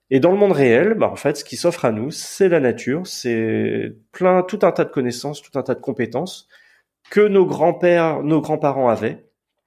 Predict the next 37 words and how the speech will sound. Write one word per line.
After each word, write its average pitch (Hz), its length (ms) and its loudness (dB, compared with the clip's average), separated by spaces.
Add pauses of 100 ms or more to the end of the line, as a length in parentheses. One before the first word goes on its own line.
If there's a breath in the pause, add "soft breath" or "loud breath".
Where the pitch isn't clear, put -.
(420)
et 131 160 2
qu'on 143 180 0
est 139 200 4
aujourd'hui 139 460 -2
plus 190 280 -10
capable 165 440 2
de 131 80 2
transmettre 143 540 -4
à 131 40 -2
nos 120 180 -2
enfants. 113 320 -6 (400 loud breath)
Et 120 100 4
c'est 127 160 -4
ça, 175 160 2
moi, 147 140 2
qui - 120 -10
m'a 113 120 0
toujours 165 260 -4
frappé 139 360 0
dans 104 500 0
mes 104 140 -6
stages, 165 720 0 (140)
c'est 120 300 -10
que - 100 -8
très 110 380 -2
souvent, 147 400 0
ce 143 160 -10
sont 110 160 -8
des 104 100 -4
parents 147 420 2
ou 110 120 -6
des 110 140 -4
grands-parents 135 640 -2
qui 113 180 -16
viennent 110 220 -2
y 107 140 -10
assister 151 500 -6